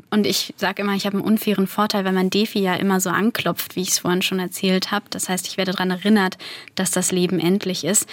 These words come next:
Das heißt, das ist, sind dann schon Momente, in denen ich sage, okay, ich versuche jetzt einfach, mich nicht mehr so zu sorgen um die Zukunft und nicht mehr über Dinge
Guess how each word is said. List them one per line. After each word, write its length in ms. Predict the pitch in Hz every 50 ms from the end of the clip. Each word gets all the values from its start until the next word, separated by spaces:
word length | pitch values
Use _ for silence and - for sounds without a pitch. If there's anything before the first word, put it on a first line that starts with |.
| - - - - -
Das 160 | - 202 -
heißt, 300 | - 202 202 202 - - - 208 - _
das 240 | 196 185 185 -
ist, 240 | 226 233 - - - -
sind 140 | - 240
dann 100 | 240 240 220
schon 200 | - - 240 247
Momente, 480 | 240 226 214 196 185 185 190 190 - 196
in 220 | 170 180 185 185
denen 200 | - 180 180 185
ich 140 | 175 175 -
sage, 460 | - 180 170 175 175 185 190 190 185 185 - - - - -
okay, 200 | _ - 208 202
ich 120 | 202 - -
versuche 680 | 208 196 196 214 220 262 254 - - 220 208 208 214 208 - - - _
jetzt 240 | _ - 202 196 -
einfach, 360 | - 190 196 - 202 - - - -
mich 200 | 208 208 196 -
nicht 300 | 214 233 240 - - -
mehr 180 | 214 202 190 185
so 100 | 185 180
zu 180 | - - 196
sorgen 420 | 185 190 185 185 196 208 202 202 185
um 140 | 180 185
die 80 | 175 196
Zukunft 640 | - - - 220 - - 196 190 185 190 190 - -
und 180 | - 180 185 185
nicht 200 | 196 208 208 -
mehr 320 | 208 196 185 185 185 -
über 180 | 196 190 190 185
Dinge 360 | - - 196 208 202 196 190